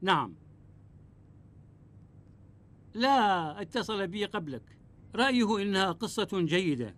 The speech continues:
كان له نفس شعوري. إيه يا رجل، هل تظن أمزح معك؟ إنني أتكلم بجد. نعم،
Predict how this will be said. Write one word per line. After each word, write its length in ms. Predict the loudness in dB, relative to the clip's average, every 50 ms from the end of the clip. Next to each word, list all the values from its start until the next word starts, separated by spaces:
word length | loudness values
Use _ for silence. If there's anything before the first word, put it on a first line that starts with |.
| _ -8
كان 200 | -2 0 0 2
له 320 | 2 2 2 2 2 2 0
نفس 320 | 0 -2 -4 -6 -8 -10
شعوري. 520 | -4 -4 -2 0 0 0 -2 -4 -6 -10 -14 -20 -20 -20 -20 -20 -20 -20 -20 -20 -20 -20 -20 -20 -20 -20 -20 -20 -20 -20 -20 -20 -20 -20 -20 -20 -20 -20 -20 -20 -20 -20 -20 -20 -20 -20 -20 -20 -20 -20 -20 -20 -20 -20 -20 -20 -20 -16 -4
إيه 220 | 2 4 6 6 6
يا 100 | 4 4
رجل، 560 | 2 0 0 2 2 2 2 2 2 0 2 0
هل 100 | 0 0
تظن 440 | 0 -2 -2 0 -2 0 0 0 0
أمزح 280 | 0 0 0 0 0
معك؟ 580 | 2 2 2 2 2 0 -2 -6 -10 -18 -20 -20 -20 -20 -20 -20 -6 -2
إنني 300 | 0 2 2 2 2 0
أتكلم 460 | 2 0 0 0 0 0 2 0 0
بجد. 360 | 0 -4 -2 -2 -2 -4 -4 -8 -20 -20 -20 -20 -20 -20 -20 -20 -20 -20 -20 -20 -20 -20 -20 -20 -20 -20 -20 -20 -20 -20 -20 -20 -20 -20 -20 -20 -20 -20 -20 -20 -20 -20 -20 -20 -20 -20 -20 -20 -20 -20 -20 -20 -20 -20 -20 -20 -20 -20 -20 -20 -20 -12 -2
نعم، 540 | 2 4 4 4 4 2 2 -2 -6 -10